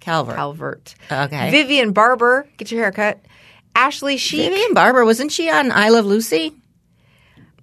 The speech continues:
Speaker 2: I feel
Speaker 1: <laughs> Didn't she play Ethel?
Speaker 2: I feel like that is a, a name that we've heard in life before.
Speaker 1: Uh.
Speaker 2: Fault Lo-, Fault the Law.
Speaker 1: Yeah.
Speaker 2: Sandra Green is
Speaker 1: She's still green?
Speaker 2: so green.
Speaker 1: In
Speaker 2: It's not easy
Speaker 1: twenty twenty-two?
Speaker 2: being Sandra Green.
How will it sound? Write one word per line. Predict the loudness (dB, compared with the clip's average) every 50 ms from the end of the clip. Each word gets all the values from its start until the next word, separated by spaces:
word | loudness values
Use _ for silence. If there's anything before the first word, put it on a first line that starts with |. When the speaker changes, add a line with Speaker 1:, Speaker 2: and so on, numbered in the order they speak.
| _ _
Speaker 2:
I | -2 0 0 -2
feel | -4 -10 -12 -8 -4
Speaker 1:
<laughs> | -2 0 4 4 4 4 4 4
Didn't | 4 2 2 0 -2 -2 -2 -2 -2
she | -2 -4 -4 -4
play | 0 4 4 6 6 6
Ethel? | 6 4 4 2 0 0 0 -2 -10 _
Speaker 2:
I | -6 -6 -6
feel | -6 -8 _ 0 0 2
like | 2 2 0 0
that | 0 0 0
is | 0 -2 -4 -2
a, | -2 -2 -2 -2 -4 -6
a | -6 -8
name | -6 -6 -6 -6 -4 -4 -4 -4
that | -6 -6
we've | -6 -6 -6 -4 -6 -6 -8 -10
heard | -10 -8 -8 -8 -6 -4 -2 -2 -2 -2
in | -2 -4 -4 -6 -4
life | -4 -2 -4 -4 -6 -10 -14
before. | -14 -12 -8 -6 -4 -2 -4 -4 -6 -8 -8
Speaker 1:
Uh. | -4 -4 -2 -2 -2 0 2
Speaker 2:
Fault | 4 4 4 2 -2 -10 -14 -14 -16 _ _ _ _ _
Lo-, | -8 -2 0 0 0 0 -2 -6
Fault | 0 2 2 2 2
the | -2 -2
Law. | 0 2 2 4 4 4
Speaker 1:
Yeah. | 4 4 4 2 2 0 -2 -10 _
Speaker 2:
Sandra | _ -6 -2 -2 0 0 -2 -4 -6
Green | -6 -4 -4 -4 -4 -4 -4 -6 -6 -6 -8
is | -4 0 0 0 0 0
Speaker 1:
She's | -4 -4 -4 -6
still | -6 -2 0 0 2
green? | 2 0 0 2 2 0 0 0 -4
Speaker 2:
so | -8 -12 -18 -14 -6 -2 -2 -2 0
green. | 0 -2 -2 -2 -2 -2 -2
Speaker 1:
In | -2 -2
Speaker 2:
It's | -2 -2
not | 0
easy | 2
Speaker 1:
twenty | 2 2 2 2
twenty-two? | 0 0 0 -2 0 0
Speaker 2:
being | 0 0 0 0
Sandra | 0 -2 -2 -2 -2
Green. | -2 0 0 0 -2 -4